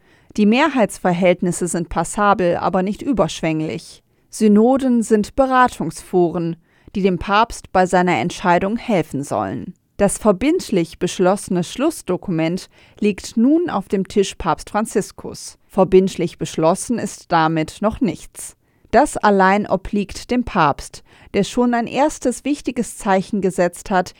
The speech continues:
indem er ankündigte, die unbeschädigt aufgefundene Statue der schwangeren Frau bei der Abschlussmesse der Synode im Petersdom zu zeigen. Es ist nun an ihm,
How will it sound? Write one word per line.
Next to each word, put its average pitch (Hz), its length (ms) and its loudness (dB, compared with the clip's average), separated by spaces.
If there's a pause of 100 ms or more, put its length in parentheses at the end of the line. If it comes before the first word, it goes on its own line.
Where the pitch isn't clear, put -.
indem 208 300 2
er 180 160 2
ankündigte, 185 800 0
die 165 160 -6
unbeschädigt 196 840 -2
aufgefundene 196 760 -2
Statue 208 560 2
der 165 100 -2
schwangeren 190 520 -2
Frau 175 360 2
bei 165 180 0
der 165 200 -2
Abschlussmesse 180 840 -2
der 170 120 0
Synode 165 520 -2
im 160 200 -6
Petersdom 165 880 -2
zu - 180 -12
zeigen. 156 640 -4 (280)
Es 220 160 0
ist - 220 -8
nun 311 280 2
an 233 240 -2
ihm, 202 360 0